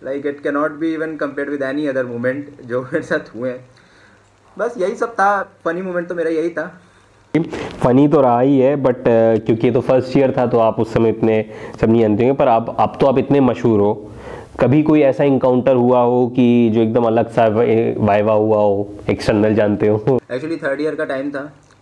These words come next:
Speaker 1: हमारा ईएनटी का वाइवा चल रहा था, तो उसमें एक सर आए थे हमारे, ठीक है? तो <laughs> हुआ क्या था कि I don't know कहाँ से वो जानते थे या फिर maybe शायद कभी पढ़े हो ट्वीट्स, क्योंकि obviously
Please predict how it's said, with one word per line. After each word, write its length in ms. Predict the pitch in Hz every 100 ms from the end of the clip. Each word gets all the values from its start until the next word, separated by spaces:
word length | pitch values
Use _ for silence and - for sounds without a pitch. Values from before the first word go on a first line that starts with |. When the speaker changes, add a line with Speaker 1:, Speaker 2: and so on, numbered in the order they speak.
| _ 107
Speaker 1:
हमारा 680 | 104 107 110 117 110 104 95
ईएनटी 320 | 107 113 120
का 100 | 120
वाइवा 280 | 113 107 117
चल 140 | 117
रहा 180 | 104 104
था, 200 | 101 131 - _ _ -
तो 80 | 95 92 92 87 85 80 -
उसमें 260 | 107 127
एक 100 | 123
सर 200 | 120 127
आए 160 | 127 117
थे 100 | 127
हमारे, 320 | 120 107 113 - _ _ -
ठीक 160 | 110
है? 280 | 101 - _ _ _ _ _ _ _ _ -
तो 340 | 131 135 147
<laughs> 40 | 147 - - 131 151 - - - - _ 143
हुआ 140 | 147
क्या 140 | 151
था 180 | 147 156
कि 420 | 151 156 156 151 135 123 110
I 100 | 131
don't 140 | 175 170
know 160 | 175 175 - -
कहाँ 200 | 120 127
से 120 | 151
वो 100 | 156
जानते 380 | 139 131 131 143
थे 160 | 143
या 100 | 139
फिर 140 | 131 143
maybe 360 | 135 135 143
शायद 160 | 143 131
कभी 220 | 127 127
पढ़े 240 | 127 120 127
हो 280 | 131 127 127 _
ट्वीट्स, 380 | - 123 123 -
क्योंकि 340 | 120 120 127 123 - -
obviously 460 | 123 139 147 151